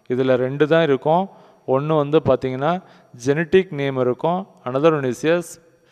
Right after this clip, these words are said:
specific epithet இருக்கும். ஆனா, இதுல பாத்தீங்கன்னா, ஸ்பீசிஸ் நேம் இருக்கு,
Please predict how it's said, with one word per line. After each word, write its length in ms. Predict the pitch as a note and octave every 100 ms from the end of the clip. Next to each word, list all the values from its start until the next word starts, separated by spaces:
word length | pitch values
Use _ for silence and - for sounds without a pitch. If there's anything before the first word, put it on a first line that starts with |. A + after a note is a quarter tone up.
| _ _
specific 960 | - - D#3 D#3 F#3 E3+ G3+ G3 - C3+
epithet 420 | B2+ D3 C3+ B2 - - _ _ _ _ - _ _ _ _ _ _
இருக்கும். 480 | D#3 D3+ C#3 A#2 A2 - - _
ஆனா, 160 | C#3 D#3+
இதுல 320 | D#3+ C#3+ E3+ F3
பாத்தீங்கன்னா, 580 | E3 D3+ C#3+ C#3 D#3+ G#3+ - - _
ஸ்பீசிஸ் 640 | - - E3 G3+ G3 G#3 -
நேம் 240 | E3+ D#3
இருக்கு, 360 | D3 C#3 - F#3+